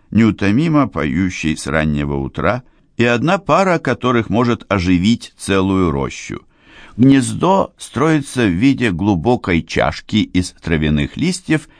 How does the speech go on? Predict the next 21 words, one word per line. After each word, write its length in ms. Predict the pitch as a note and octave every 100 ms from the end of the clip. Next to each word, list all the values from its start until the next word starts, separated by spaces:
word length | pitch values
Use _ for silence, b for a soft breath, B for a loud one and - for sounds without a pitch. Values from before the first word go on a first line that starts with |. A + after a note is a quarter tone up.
| b b _
и 80 | D3
набивается 840 | D#3 D3 D3+ F#3 F#3+ F3 - C#3+ -
внутри 540 | G#2+ A#2+ G#2+ B2+ C#3+
мягкими 640 | G#2 A2+ A#2+ - A#2 A#2
метелками 800 | - F#2+ F2 G#2 G#2 G2 F#2 F2+
травы 640 | F2+ - E2+ D#2 F#2+ F3+ F3 b b b -
или 260 | G3 G#2
шерстью. 760 | D2 C#2 C#2+ - - - D2+ - _ B B B B
В 60 |
начале 560 | G2 G2+ - G2+ E2+ D#2+
июня 680 | - C2 C2 C#3+ G2 - - _ _
самка 500 | - - E3+ F#3+ F3
кладет 520 | D#3+ A#2 A#2 F#2+ D#3+ -
от 180 | G#2+
четырех 680 | - G2 D#2+ E2 C#3 E3+ -
до 200 | F2+ G2+
пяти 600 | G2 - F#2+ - G2+ G#2+
светлых, 720 | - - D#2+ G2 - F3+ G3+ - b
испещренных 840 | - A2 - G2+ - G#2+ G#2 F#2 E2
пятнышками 640 | D#2+ E2 D#2+ - E2+ E2 D#2
яичек, 720 | - D#2+ D2+ D2+ - F3+ -